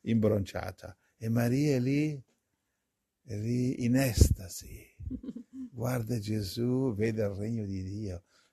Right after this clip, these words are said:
Speaker 1: vede tutto il regno dei cieli. Quindi Maria stava affilando l'ascia.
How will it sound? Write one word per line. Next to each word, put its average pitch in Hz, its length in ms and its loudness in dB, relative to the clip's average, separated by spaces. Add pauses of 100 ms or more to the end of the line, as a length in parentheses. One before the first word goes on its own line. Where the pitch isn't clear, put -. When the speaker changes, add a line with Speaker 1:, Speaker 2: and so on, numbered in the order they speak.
Speaker 1:
vede 101 240 -4
tutto 107 320 -4
il 101 80 -2
regno 117 260 0
dei 104 180 -4
cieli. 110 560 -2 (300)
Quindi 139 220 4
Maria 180 400 10
stava 196 280 8
affilando 170 680 4
l'ascia. 170 580 4